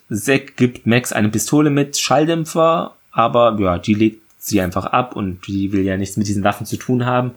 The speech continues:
Beide nähern sich nun von verschiedenen Seiten diesem Silo. Die Max schwingt sich an einer Verstrebung so auf, wie so eine Turnstange,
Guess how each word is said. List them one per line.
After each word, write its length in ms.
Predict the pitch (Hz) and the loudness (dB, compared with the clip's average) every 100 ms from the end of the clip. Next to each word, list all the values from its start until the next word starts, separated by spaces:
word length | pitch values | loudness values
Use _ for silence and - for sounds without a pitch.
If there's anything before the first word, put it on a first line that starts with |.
| - | -4
Beide 280 | 135 156 147 | 0 2 4
nähern 280 | 143 143 | 4 4
sich 200 | 143 123 | 4 2
nun 400 | 131 131 131 123 | 4 4 4 0
von 180 | 117 131 | 0 -2
verschiedenen 480 | 117 - 123 127 123 | -2 0 2 2 2
Seiten 520 | - 101 123 - 123 | 2 0 0 -2 -2
diesem 920 | 113 110 113 107 107 107 107 101 98 | 0 0 0 -2 -2 -2 -4 -4 -8
Silo. 500 | 107 151 131 127 156 - - | -6 -2 0 0 -2 -10 -2
Die 80 | 120 | 2
Max 280 | 185 202 | 2 2
schwingt 300 | - 160 180 | 0 2 0
sich 400 | - - 143 151 | -2 2 2 2
an 140 | 143 135 | -2 -2
einer 300 | 131 131 131 | 0 0 0
Verstrebung 920 | 117 - 143 147 151 147 143 143 - _ | 0 -2 2 2 4 0 0 -4 -10 _
so 600 | 110 113 120 117 113 - _ _ - | -4 2 4 4 2 0 _ _ 0
auf, 520 | 139 175 185 - - - _ _ | 2 2 0 -4 -14 -18 _ _
wie 60 | 120 | -8
so 80 | 113 | -4
eine 180 | 107 | -4
Turnstange, 680 | - 143 143 139 - 135 135 | -2 -2 -2 -2 -2 0 -2